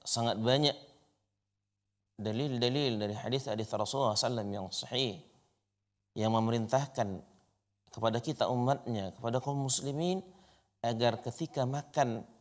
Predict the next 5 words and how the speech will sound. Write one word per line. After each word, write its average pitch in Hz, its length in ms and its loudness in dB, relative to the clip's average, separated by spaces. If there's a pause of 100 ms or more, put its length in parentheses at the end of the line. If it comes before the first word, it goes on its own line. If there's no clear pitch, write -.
(420)
memulainya, 123 880 0 (180)
mengawalinya 110 720 0
dengan 110 600 -2
mengucapkan 101 840 -6 (380)
basmalah. 90 720 -4